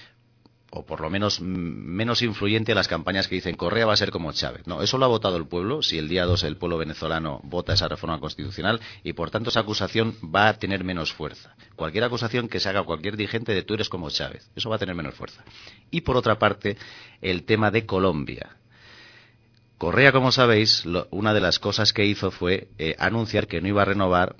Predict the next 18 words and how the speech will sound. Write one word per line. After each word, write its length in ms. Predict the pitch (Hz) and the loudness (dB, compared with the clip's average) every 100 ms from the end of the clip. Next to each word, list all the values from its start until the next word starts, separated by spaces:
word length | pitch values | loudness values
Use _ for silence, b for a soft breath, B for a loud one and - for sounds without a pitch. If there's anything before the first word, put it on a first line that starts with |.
| _ - | _ -8
a 80 | 76 | -4
Estados 300 | - 95 98 | 2 2 2
Unidos 340 | 90 90 95 | 0 2 2
el 120 | 80 | 0
uso 200 | 85 90 | -2 0
de 80 | 90 | 0
la 80 | 71 | 0
base 240 | 73 80 | 2 0
de 80 | 73 | 0
Manta. 460 | 73 71 64 - - - - - _ _ _ - | -2 -4 -6 -10 -14 -18 -20 -20 _ _ _ -4
Según 400 | - 104 90 117 | 2 2 4 4
está 180 | 135 131 | 4 6
la 100 | 127 | 4
situación 400 | 117 107 98 110 | 4 2 4 2
geopolítica 920 | - 98 90 85 95 95 87 92 85 | 4 2 2 2 0 0 -2 2 0
en 120 | - 78 | 0 -2
América 360 | 80 92 92 | 0 0 2
Latina, 460 | 76 71 92 67 | 0 0 -2 -2